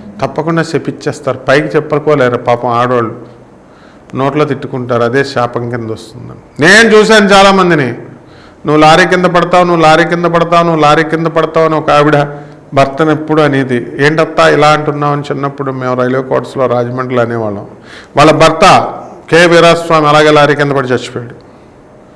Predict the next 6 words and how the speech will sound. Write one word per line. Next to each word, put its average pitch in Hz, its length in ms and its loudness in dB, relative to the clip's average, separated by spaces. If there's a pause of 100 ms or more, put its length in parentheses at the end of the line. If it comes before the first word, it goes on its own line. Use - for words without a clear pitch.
(500)
"ఇదేమిట్రా 151 480 2
బాబు?" 147 280 2
అంటే, 147 240 0
"ఆడది 131 360 2
ఆదిశక్తి." 123 600 -4 (1300)
ఇంకొకడు, 165 760 2